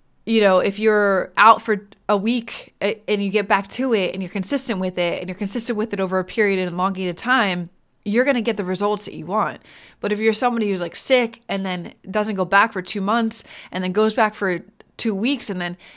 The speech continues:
bounces back off for another month, you're not gonna get where you wanna be, okay? So, but think about it from, this is a short break. I have a long, I have a long-term perspective on my whole entire health and fitness journey.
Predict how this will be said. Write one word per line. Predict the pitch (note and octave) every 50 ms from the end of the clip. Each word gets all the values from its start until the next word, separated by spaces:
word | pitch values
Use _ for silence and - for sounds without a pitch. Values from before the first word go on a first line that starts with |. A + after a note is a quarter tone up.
| _ -
bounces | F3+ G#3+ G#3+ A3+ A3 G#3+ G3+
back | G3 G#3+ G3+ G3 G3+
off | G#3+ A3 A#3+ B3 A#3 -
for | G3+ G3
another | F#3+ G3+ G3 F3+
month, | F3+ G3 A#3+ C4+ B3+ A3+ A3+ - - - _ _ _ _ _ _ _ _ _ _
you're | - A3 A#3 C4
not | C4+ C#4+ D4 C#4+
gonna | - B3+ A3+
get | G3+ G#3 F#3 E3+
where | F3 F3
you | E3+ E3+ F3+
wanna | E3 D#3 D#3 -
be, | - G#2 - - - _ _ _ _ - -
okay? | F#3 G#3+ G3 G3 G#3 A#3 B3 A#3+ - - _ _ _
So, | - - - B3 A3+ A3 G#3 - - -
but | G3 G3+ A3+ A3 A3+
think | - C#4+ D4
about | D#4+ C#4+ C4 A#3+
it | A3+ F#3+
from, | - - G#3+ G3+ F#3+ F#3+ F#3 - _ -
this | G3+ G3+ B3+ C4+ C#4+ D4
is |
a | C#4 B3
short | - - A#3+ G#3+ F#3 -
break. | F3+ G#3 B3+ A3+ G3+ G3 G3+ - - _ _ _ _ _ _ _ _ _ _ -
I | A#3 C4
have | C#4+ A#3
a | G#3 F#3+
long, | F#3 F#3 F#3+ A3 B3 B3 B3 A#3+ A3+ A3 A3 - - _ _ -
I | A3 C4+
have | C4+ A#3+
a | A3+
long-term | G#3 G3+ G#3 A3+ A#3+ C4+ D4 D#4 C4 - C4+ C4 B3 A3+
perspective | A3 G#3 F#3+ - - A3 G#3 G#3+ G#3 F3+ F#3
on | F3 F3+
my | F3+
whole | F3 F3+ A3+ B3+ C#4 C#4 C#4
entire | B3 A#3 A#3+ G3 F#3+ F#3+
health | - G3+ G3 -
and | F3+ F3
fitness | - F#3+ - A3+ A3 A3 -
journey. | - E3 E3+ E3 F3 F3 F#3 G3 G3